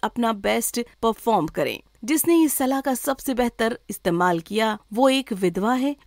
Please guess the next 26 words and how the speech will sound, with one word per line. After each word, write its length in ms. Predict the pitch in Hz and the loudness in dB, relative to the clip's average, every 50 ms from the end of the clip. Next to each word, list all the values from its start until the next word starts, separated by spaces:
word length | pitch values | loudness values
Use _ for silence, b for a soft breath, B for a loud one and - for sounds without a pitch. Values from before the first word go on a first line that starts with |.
| _ | _
जो 180 | 262 285 285 254 | 4 6 6 6
गम 280 | 220 240 262 277 277 269 - - | 6 4 2 2 0 -2 -2 -2
और 160 | 240 262 - - | -2 -2 0 -2
अकेलेपन 540 | 240 240 - 285 294 294 311 277 247 214 208 | -4 -4 -2 -2 -2 0 0 0 -2 -2 -2
की 140 | - 202 180 | -2 -4 -2
वजह 240 | 175 175 190 214 | -2 -2 -2 -2
से 260 | 220 - - 202 214 208 B B B B | -2 2 2 2 2 0 B B B B
सुसाइड 500 | - - 269 254 - 269 269 285 277 - | -8 -4 -4 -2 -2 0 0 0 -2 -2
करना 260 | - 165 165 185 165 | -4 -6 -6 -4 -6
चाहती 340 | - - - 143 - - 170 | -6 -6 -8 -8 -8 -10 -8
थी। 160 | - 190 - - _ _ _ _ - - | -8 -8 -8 -8 _ _ _ _ 2 2
एक 160 | 202 190 175 | 2 4 4
दिन 120 | 202 196 | 0 -2
आर्टिकल 420 | 175 175 180 175 - 247 247 294 285 | -2 -2 -4 -4 -6 -4 -4 -4 -2
पढ़ते 320 | - 269 247 233 - 254 | -2 -4 -4 -2 -2 -2
हुए 180 | 247 247 247 B B B B B B | -2 -2 -4 B B B B B B
उसकी 260 | - 349 - - 403 | -2 -2 0 2 4
नजर 260 | 392 392 349 311 349 349 | 4 4 4 4 4 2
एक 120 | 349 - | 2 0
कोट 280 | - 233 226 202 - - | 0 0 0 0 0 -2
पर 80 | 190 156 | -6 -4
गई, 260 | - - - - - _ _ _ _ _ _ _ - | -4 -6 -6 -6 -10 _ _ _ _ _ _ _ -4
"Every 220 | 196 214 233 285 262 | -4 -2 -2 -2 -2
day 340 | 254 269 277 269 - _ | 0 -2 -2 -2 -6 _
is 180 | - 262 226 | -2 0 2
a 40 | 233 | 2